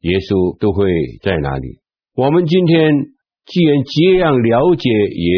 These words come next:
稣，那我们在差传的工作上应当怎么样做一个生命的决定呢？假如主耶稣基督呼召你，要你去一个地方，你本来是不愿意去的，但是因为你对耶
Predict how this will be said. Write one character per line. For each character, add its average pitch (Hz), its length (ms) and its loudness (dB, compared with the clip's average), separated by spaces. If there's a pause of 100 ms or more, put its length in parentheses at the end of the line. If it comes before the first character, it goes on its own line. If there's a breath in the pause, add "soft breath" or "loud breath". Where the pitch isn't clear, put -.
稣， 98 320 -4 (220)
那 135 180 0
我 135 420 0
们 131 360 2 (100)
在 139 280 2
差 175 280 -2
传 127 220 -2
的 117 100 0
工 131 300 -2
作 107 180 0
上 101 320 -4 (240)
应 156 320 2
当 135 320 0 (100)
怎 117 140 0
么 131 120 2
样 123 320 0
做 117 240 -2
一 98 80 0
个 90 120 -2 (480)
生 - 380 -4
命 120 180 2
的 80 320 -2
决 95 120 -4 (120)
定 113 160 0
呢？ 85 240 -2 (580)
假 160 180 2
如 156 220 4
主 147 160 0
耶 156 160 4
稣 156 240 0
基 135 160 0
督 127 80 2 (400)
呼 165 300 0
召 127 100 0 (160)
你， - 160 -10 (240)
要 190 160 0
你 180 120 2
去 170 200 0
一 151 60 2
个 143 100 2
地 123 160 0
方， 101 160 -2 (560)
你 117 140 0
本 123 180 0
来 127 80 2
是 143 140 0
不 135 100 2
愿 120 260 0
意 95 80 -2
去 87 300 -6
的， 62 160 -12 (540)
但 113 180 -2
是 113 80 0 (160)
因 143 120 2
为 135 120 0
你 120 160 0
对 139 160 2
耶 123 160 0